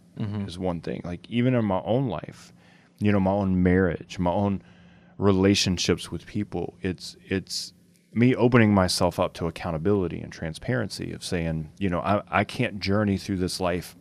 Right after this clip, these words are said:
Speaker 2: on, on my own
Speaker 1: Mm-hmm.
Speaker 2: because I know if I do, I'm setting myself up for failure. So transparency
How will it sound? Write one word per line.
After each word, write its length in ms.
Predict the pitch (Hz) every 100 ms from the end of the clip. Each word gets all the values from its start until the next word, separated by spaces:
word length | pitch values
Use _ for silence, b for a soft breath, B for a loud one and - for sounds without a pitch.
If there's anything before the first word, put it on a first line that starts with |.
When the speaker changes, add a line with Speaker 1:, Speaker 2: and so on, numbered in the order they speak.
| _
Speaker 2:
on, 320 | - 92 87 92 - -
on 160 | 95 92
my 220 | 82 82
own 380 | 92 113 85 87 B B B
Speaker 1:
Mm-hmm. 160 | 107
Speaker 2:
because 180 | 104 101
I 100 | 95
know 260 | 92 110 113
if 160 | 95 -
I 80 |
do, 440 | 85 85 82 85 85 - b b b -
I'm 140 | 92
setting 400 | - - 113 101
myself 400 | 87 82 87 82
up 120 | -
for 160 | - 87 _ -
failure. 460 | 135 156 113 92 B B B B B B B B
So 220 | - 131
transparency 1300 | - - 131 120 - - 135 147 131 - 98 95 95